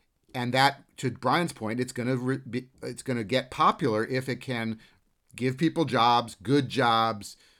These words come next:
raise their livelihood, raise their standard of living, help their kids. And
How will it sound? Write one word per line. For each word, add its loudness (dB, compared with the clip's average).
raise 2
their 2
livelihood, -2
raise 0
their -2
standard -4
of -6
living, -2
help 0
their 0
kids. -2
And -6